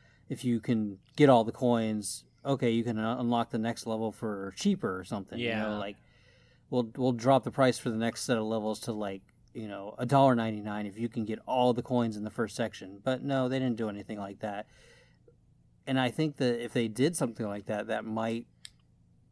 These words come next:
Speaker 1: prompt people to wanna buy the rest of the game.
Speaker 2: Well, let me ask
Speaker 1: Just
Speaker 2: you
Speaker 1: 'cause,
Speaker 2: this
Speaker 1: you know,
Speaker 2: question.
Speaker 1: you get that discount.
Speaker 2: Let me ask you
Speaker 1: What's
Speaker 2: this.
Speaker 1: that?
Speaker 2: What are you going to, are you gonna play this after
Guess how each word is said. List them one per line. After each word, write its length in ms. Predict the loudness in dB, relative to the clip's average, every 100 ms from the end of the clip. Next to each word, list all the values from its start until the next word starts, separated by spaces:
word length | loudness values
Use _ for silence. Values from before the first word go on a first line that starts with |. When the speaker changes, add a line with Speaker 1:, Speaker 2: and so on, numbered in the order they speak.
| _ _ _ -20
Speaker 1:
prompt 520 | 0 2 2 0 -4
people 480 | -2 0 0 -2 -4
to 240 | -2 -2
wanna 360 | -2 -4 -4 0
buy 200 | 2 2
the 100 | 0
rest 300 | -4 -6 -6
of 40 |
the 80 | -6
game. 380 | -2 0 -2 -4 -10 _ _ _ _ _ _ _
Speaker 2:
Well, 120 | 0 2
let 140 | 4
me 140 | 4
ask 200 | 2 2
Speaker 1:
Just 120 | 2 2
Speaker 2:
you 60 |
Speaker 1:
'cause, 40 | 4
Speaker 2:
this 180 | 4
Speaker 1:
you 80 | 2
know, 60 | 0
Speaker 2:
question. 160 | -2 -2
Speaker 1:
you 40 |
get 160 | -4 -4
that 220 | -4 -4
discount. 540 | -6 -4 -2 -2 -4 -6 _ _ _
Speaker 2:
Let 100 | -2
me 120 | 2
ask 220 | 2 0
you 100 | 0
Speaker 1:
What's 320 | 4 4 4
Speaker 2:
this. 20 | 0
Speaker 1:
that? 300 | -4 -6 0
Speaker 2:
What 220 | 4 6
are 40 |
you 100 | 6
going 180 | 6 6
to, 200 | 4 4
are 60 | 4
you 80 |
gonna 160 | 6 4
play 240 | 2 2
this 200 | 2 4
after 360 | 4 2 2 -2